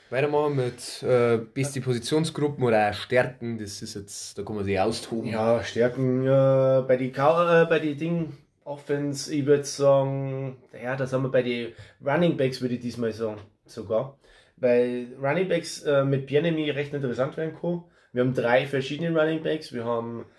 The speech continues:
Speaker 2: wir haben Bijan Rob-, äh, nicht Bijan Robinson, Quatsch, Brian Robinson. <laughs>
Speaker 1: Brauchen wir jetzt Hunting mit
Speaker 2: Ja.
Speaker 1: den ganzen Robinsons und, und
Speaker 2: Schrecklich.
Speaker 1: was es
Speaker 2: Wir haben Brian Robinson als, als, als, äh, no-, normalen Läufer.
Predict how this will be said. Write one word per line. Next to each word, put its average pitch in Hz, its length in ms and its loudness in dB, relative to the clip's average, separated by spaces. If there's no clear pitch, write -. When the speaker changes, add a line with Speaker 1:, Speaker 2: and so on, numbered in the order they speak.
Speaker 2:
wir 120 160 0
haben 117 240 -2
Bijan 131 360 2
Rob-, 139 260 4
äh, 135 180 6
nicht 117 220 -4
Bijan 113 240 -8
Robinson, 107 520 -8
Quatsch, 131 220 -4
Brian 147 280 6
Robinson. 147 720 4
<laughs> - 1120 2
Speaker 1:
Brauchen 151 320 2
wir 151 100 4
jetzt 139 220 0
Hunting 151 300 2
mit 135 80 4
Speaker 2:
Ja. 185 140 8
Speaker 1:
den 160 60 4
ganzen 135 300 0
Robinsons 143 680 0
und, 127 340 -2
und 135 260 0
Speaker 2:
Schrecklich. 156 440 2
Speaker 1:
was 135 80 -2
es - 60 -10
Speaker 2:
Wir 160 120 8
haben 170 120 8
Brian 156 320 6
Robinson 190 460 4
als, 147 320 2
als, 143 300 0
als, 131 440 -2
äh, 127 280 2
no-, 143 560 0
normalen 143 480 4
Läufer. 196 580 2